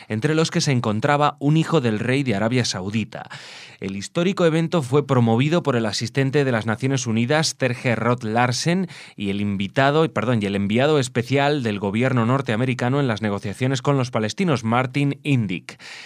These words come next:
Cuando el presidente habló, nadie se retiró de la sala e incluso al finalizar se escucharon aplausos. Larsen estuvo encargado de dirigir la presentación de Pérez y, de acuerdo con lo pactado, los funcionarios árabes y musulmanes no hicieron preguntas directamente al presidente, sino a Larsen, quien a su vez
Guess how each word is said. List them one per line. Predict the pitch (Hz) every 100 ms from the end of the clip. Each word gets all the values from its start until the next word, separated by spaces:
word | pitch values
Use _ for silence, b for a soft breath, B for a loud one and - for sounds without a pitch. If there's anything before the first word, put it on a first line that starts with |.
| B B -
Cuando | 113 110
el | 107
presidente | 110 110 117 113 113
habló, | 107 110 147 -
nadie | 110 107 110 110
se | 101 104
retiró | 101 95 101 101
de | 98
la | 92
sala | 156 170 120
e | 117
incluso | 117 110 127 139 170
al | 147
finalizar | 127 113 104 95 143 180
se | -
escucharon | 123 - 113 143 180
aplausos. | 131 143 156 113 - 82 - B B B B
Larsen | 110 139 165 127
estuvo | 123 139 143
encargado | 123 113 107 135 156
de | 135 101
dirigir | 101 95 143 127
la | 101
presentación | 104 117 107 98 120 107
de | 92
Pérez | 120 147 160 135
y, |
de | 107
acuerdo | 95 139 139 156
con | 135 104
lo | 110
pactado, | 101 - 131 135 165 185 B B
los | 107 101
funcionarios | 113 107 110 120 120 110 -
árabes | 135 147 123 117
y |
musulmanes | 113 117 107 113 147
no | 123 120
hicieron | 120 139 147
preguntas | 127 107 139 143 113
directamente | 107 107 107 104 107
al | 98
presidente, | 113 120 135 120 120
sino | - 107 92
a | 95
Larsen, | 117 113 139 160 131
quien | 107 107
a | 104
su | 95
vez | 104 127